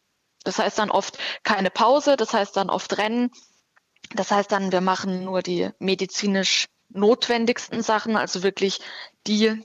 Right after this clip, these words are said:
die lebenserhaltend sind, also sowas wie Antibiotikatherapie, ähm, aber sowas wie ein Gespräch oder, ähm,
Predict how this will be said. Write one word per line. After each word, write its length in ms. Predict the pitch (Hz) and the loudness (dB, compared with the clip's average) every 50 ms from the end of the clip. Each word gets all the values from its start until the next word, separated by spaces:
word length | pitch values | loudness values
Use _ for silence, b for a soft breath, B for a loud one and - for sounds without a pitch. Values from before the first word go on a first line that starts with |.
| - | -4
die 280 | 190 196 190 190 185 185 - - - _ _ _ _ _ _ _ - | -2 2 2 4 2 2 0 -4 -10 _ _ _ _ _ _ _ -2
lebenserhaltend 840 | 185 185 180 208 - 262 269 - - 226 226 226 220 220 - - 214 | 0 2 2 4 2 2 0 0 0 2 2 4 2 2 0 -2 -2
sind, 220 | - 220 226 214 180 | 0 0 0 2 0
also 200 | - - - 170 | -2 -4 -4 -6
sowas 320 | - 175 180 175 170 - | -4 -2 -2 -2 -2 -4
wie 140 | - 170 - | -4 -2 -2
Antibiotikatherapie, 1300 | - 175 170 180 170 - 208 240 - 240 - 247 220 - 247 214 208 208 202 - - 214 214 208 208 B B B B B B B B B _ - | -2 -2 -4 -2 2 2 4 4 2 2 2 0 0 2 0 0 2 0 0 -2 -2 2 2 2 2 B B B B B B B B B _ -2
ähm, 460 | 175 180 180 175 175 175 170 180 185 _ _ _ _ _ _ _ - | 0 0 0 0 -2 -4 -6 -6 -8 _ _ _ _ _ _ _ -4
aber 340 | - - 202 185 185 185 185 | -2 0 2 2 2 0 0
sowas 680 | - 196 190 180 190 185 190 - - - - - - - | 0 0 2 2 2 2 2 0 -4 -10 -12 -12 -14 -12
wie 380 | - 185 196 190 185 180 185 - - - | -6 -2 0 2 2 2 0 -2 -8 -8
ein 80 | 180 | -6
Gespräch 800 | 180 - - - - - 202 220 240 247 247 247 247 - - - | -2 -2 -2 -2 0 0 2 2 4 4 4 4 2 0 -2 -2
oder, 320 | - 180 170 165 175 180 B B B B B B B B - - | 0 0 2 2 0 0 B B B B B B B B -6 -2
ähm, 480 | 180 175 165 160 170 170 165 170 202 | -2 -2 -2 -2 -4 -6 -8 -8 -10